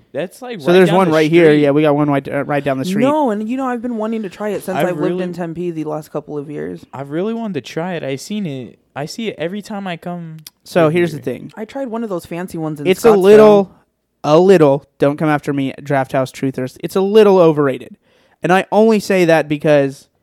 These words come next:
Speaker 2: I'm not a big, I wanna eat actual food in a movie theater person, but I will say, um, and also the screens aren't as big as a regular theater, a little bit of a bummer.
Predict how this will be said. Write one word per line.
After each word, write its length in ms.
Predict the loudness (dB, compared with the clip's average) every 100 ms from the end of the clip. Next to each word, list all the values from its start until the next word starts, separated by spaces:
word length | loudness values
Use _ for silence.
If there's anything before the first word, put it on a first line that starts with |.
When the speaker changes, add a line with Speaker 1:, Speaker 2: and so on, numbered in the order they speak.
| _ _ -4
Speaker 2:
I'm 160 | -2 2
not 180 | 2
a 40 | 2
big, 400 | 2 2 0 -2 -2
I 80 |
wanna 220 | 0 -2 -4
eat 260 | -8 -10 -8
actual 400 | -6 -6 -6 -6
food 300 | -4 -4 -4
in 120 | -6
a 40 | -6
movie 220 | -6 -6
theater 260 | -4 -4 -4
person, 480 | -6 -4 -6 -8 -12 _ _ -6
but 120 | -2
I 100 | 0
will 280 | 2 0 0
say, 460 | -4 -4 -6 -8 _ _ _ _ _ _ _ _ _ -6
um, 200 | -4 -2
and 140 | 2
also 240 | 2 2 -2
the 100 | -4
screens 320 | -6 -4 -2
aren't 180 | -4 -4
as 80 |
big 280 | -6 -8 -6
as 100 | -8
a 60 | -6
regular 360 | -6 -6 -6
theater, 340 | -8 -10 -8 -10
a 120 | -12 _ -8
little 140 | -6
bit 120 | -6
of 60 | -8
a 80 | -6
bummer. 360 | -6 -6 -10